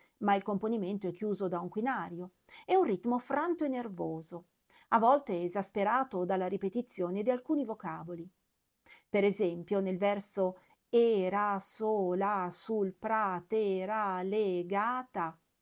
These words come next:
la posizione degli accenti ritmici e la ripetizione del verbo era sottolineano, con il loro ritmo martellante,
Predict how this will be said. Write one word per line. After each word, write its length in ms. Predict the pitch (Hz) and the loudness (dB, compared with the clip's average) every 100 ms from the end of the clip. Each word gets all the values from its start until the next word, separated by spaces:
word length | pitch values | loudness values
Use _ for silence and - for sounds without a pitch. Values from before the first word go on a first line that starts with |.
| _ - | _ 0
la 140 | 226 | 2
posizione 680 | 240 226 - - 277 269 208 | 2 0 -2 2 2 2 0
degli 200 | 190 190 | 0 2
accenti 480 | 196 - 233 240 202 | -2 0 -2 0 0
ritmici 640 | 240 202 - 175 - 190 | 0 -2 -6 -12 -10 -4
e 60 | 180 | -2
la 120 | 185 | -2
ripetizione 800 | 185 196 185 185 - 240 233 175 | -2 -4 -4 -2 2 2 2 -2
del 180 | 175 175 | -4 -2
verbo 360 | 196 190 220 | -2 -2 -2
era 400 | 196 165 170 196 - _ _ | -2 -4 -6 -8 -10 _ _
sottolineano, 1000 | _ - 285 320 269 170 170 175 185 226 - _ | _ 2 2 4 2 0 -4 -4 -6 -8 -12 _
con 200 | 202 175 | -4 -2
il 100 | 175 | 0
loro 260 | 180 180 | 0 2
ritmo 460 | 180 220 - 190 175 | 0 -2 -2 -4 -4
martellante, 1000 | 170 202 - 240 208 160 160 165 208 | -4 -6 -2 -2 -2 -6 -10 -12 -14